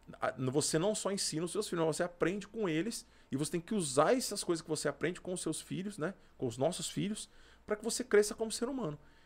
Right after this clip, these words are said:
Então, você, você não sobe um degrau do patamar de ser humano, você, sei lá, sobe alguns andares,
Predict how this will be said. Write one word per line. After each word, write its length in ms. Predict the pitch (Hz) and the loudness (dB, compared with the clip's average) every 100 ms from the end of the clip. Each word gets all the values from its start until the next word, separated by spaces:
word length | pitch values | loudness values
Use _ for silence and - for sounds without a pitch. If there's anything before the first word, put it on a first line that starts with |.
| - | -10
Então, 340 | 127 180 208 156 | 0 2 2 0
você, 300 | 156 196 160 | 2 4 4
você 260 | 156 - | 2 2
não 180 | 185 185 | 2 2
sobe 240 | - 185 214 | 2 2 4
um 80 | |
degrau 360 | 196 170 147 135 | 2 4 6 6
do 80 | 123 | 4
patamar 460 | 127 127 120 117 | 0 0 2 2
de 80 | 113 | 2
ser 140 | - 117 | 0 -2
humano, 220 | 113 110 | -2 -2
você, 260 | 113 110 165 165 | -4 -2 -4 -4
sei 180 | 185 | -4
lá, 240 | 156 123 143 - - - | -2 -2 -6 -16 -20 -20
sobe 220 | - 131 127 | -16 -4 -4
alguns 280 | 123 127 | -2 -4
andares, 520 | 143 135 107 107 107 | -4 -2 0 0 -4